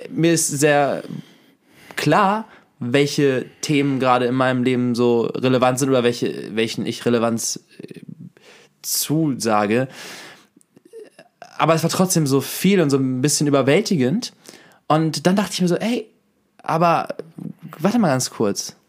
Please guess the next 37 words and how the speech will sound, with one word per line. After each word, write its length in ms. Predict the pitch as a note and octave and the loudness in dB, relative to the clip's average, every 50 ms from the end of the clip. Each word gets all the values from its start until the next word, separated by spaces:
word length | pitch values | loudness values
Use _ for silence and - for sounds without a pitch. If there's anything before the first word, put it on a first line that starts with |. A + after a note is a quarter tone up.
| _ _ _ _ _ _ _ _ _ _ _ _ _ - | _ _ _ _ _ _ _ _ _ _ _ _ _ -8
Ist 160 | - - - | -4 -2 -2
doch 100 | F#3 F3+ | -2 -2
eigentlich 280 | - F#3+ G3+ F#3+ - | 0 0 -2 0 0
egal. 520 | F3 D3+ B2+ C3+ E3 F#3+ F#3+ A#2+ G2 - - - _ _ _ _ _ _ _ _ _ _ _ _ _ _ _ | -2 0 2 2 2 2 2 0 -2 -6 -14 -20 _ _ _ _ _ _ _ _ _ _ _ _ _ _ _
Also, 360 | - C3 B2+ C3+ D3 D3 C#3+ C#3+ - - - - - | -2 0 2 4 4 4 2 -2 -8 -18 -20 -16 -4
also 200 | - C3+ B2+ D3+ | -2 0 2 4
nicht 260 | D3+ D#3+ F#3 F3+ D#3+ | 4 4 4 4 2
egal, 380 | D3+ C#3 B2+ C#3 D3+ E3+ G#3 G#3+ | 0 2 2 2 4 4 2 2
egal, 480 | G#3 D#3+ F3+ F#3+ G3+ G#3+ A3+ A#3+ A#3+ A#3+ - - - - - - - | 2 2 2 2 2 2 0 0 -2 -4 -10 -20 -20 -20 -20 -6 0
aber 180 | C#3 D#3 D#3 | 2 2 2
schon 240 | D3 - F#3 F3 D#3+ | 4 2 2 2 2
ziemlich 380 | - - F3+ F3 D#3 C#3 A#2+ B2+ | 2 2 2 2 2 2 0 -2
egal. 440 | A2 G2 G2+ F#2 F2+ E2+ G2 G#2+ - - - - - - - | -2 -2 -2 -2 -2 -4 -8 -12 -16 -20 -20 -20 -20 -6 -2
Und 320 | B2+ C3+ D3 D3+ C#3+ - - - - - - - | 0 2 2 2 0 -4 -8 -12 -20 -20 -16 -8
das 140 | - C#3 D3 | -4 -2 -2
ist 120 | D#3+ E3 | 0 0
auch 220 | - E3 G#3 G#3 - | 2 2 2 2 2
was, 240 | G#3+ F3+ - - - - _ _ | 0 0 0 -4 -10 -16 _ _
wo 240 | - - - C#3+ D#3 | -14 -6 -2 0 0
ich 140 | D#3 D3+ - | 0 0 0
in 60 | E3 | 0
letzter 200 | E3+ F3+ - F#3 | 0 0 0 0
Zeit 200 | - - F3+ E3+ | 0 0 0 0
viel 140 | - - G3+ | 0 0 2
drüber 160 | G3 E3+ D#3 | 2 2 2
nachdenke, 520 | D#3+ D#3 - A#3 A#3+ - B3 A#3 F3 D#3 | 2 0 -2 -4 -4 -2 -2 0 2 2
dass 180 | B2+ B2+ B2 - | 2 0 0 -2
sich 440 | - C3 B2+ - - - - - - - - - - _ - - - - - - | -4 -6 -6 -10 -12 -12 -14 -16 -16 -14 -16 -18 -18 _ -20 -20 -20 -20 -20 -20
viel 200 | - - - G3+ | -6 -2 -2 -2
zu 120 | G3+ - G#3 | -2 -4 -4
viele 220 | - - G3 F#3+ | -4 -2 0 0
Menschen 340 | D#3+ D#3+ F#3+ G#3+ - - F3+ | 0 0 0 -2 -2 -4 -6
viel 240 | - - - G3 F#3+ | -4 -2 -2 -2 0
zu 140 | - - D#3 | 0 0 0
ernst 400 | F#2 G#2 G3+ G#3+ G3 - - - | 0 0 -2 -2 -4 -4 -4 -4
nehmen 380 | B2 G#2+ G2+ G2 F#2 G2 - - _ - - - - - _ | -2 -2 -2 -4 -4 -8 -10 -16 _ -20 -20 -20 -20 -14 _
und 480 | - C3 C#3 C3+ C3+ C3 B2 - - | -2 0 2 2 0 -2 -2 -6 -10